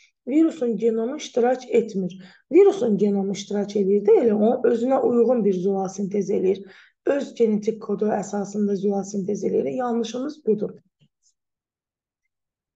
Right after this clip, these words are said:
Viriondakı nuklein turşularından bir də kapsiddən ibarət olan viral hissəciklər adlanırlar. Bu da doğru idi. Yeddinci sual. Dəniz sümüklü balıqlarının daxili osmo-, osmos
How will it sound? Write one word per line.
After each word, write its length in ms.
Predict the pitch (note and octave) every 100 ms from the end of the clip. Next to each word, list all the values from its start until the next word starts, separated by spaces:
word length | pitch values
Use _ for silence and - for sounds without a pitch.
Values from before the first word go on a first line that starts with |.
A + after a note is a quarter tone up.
| _ -
Viriondakı 680 | D4+ D#4+ F4+ F#4 E4 E4 F4
nuklein 360 | D#4+ - D4+ D4
turşularından 500 | C4 B3+ B3 C4+ C#4
bir 80 | B3
də 60 | -
kapsiddən 480 | - - G#3+ C4 B3
ibarət 360 | A3 A3 A3+ A3+
olan 180 | B3+ B3+
viral 260 | A3+ A#3+ A3+
hissəciklər 680 | G3 - G#3 G#3 G#3+ C#4 A#3+
adlanırlar. 640 | G#3 G3 F#3+ F#3+ - F#3+ _ A3+
Bu 140 | -
da 160 | D4+ D4
doğru 340 | G#3 F3+ A3+
idi. 220 | G#3 E3+ E3+ - _ - - - _ D#4
Yeddinci 520 | F4 F4 C4+ A#3 G#3+
sual. 460 | G#3 G3+ F#3+ F#3+ D4
Dəniz 320 | C#4+ E4+ -
sümüklü 380 | C4 B3+ - C4
balıqlarının 720 | A#3 G#3+ G#3 G#3 G3 F#3 A3+ A3+
daxili 400 | A3 G#3 A#3+ - A#3+
osmo-, 320 | - G3+ F#3 - -
osmos 420 | B3 A#3 G#3+ F#3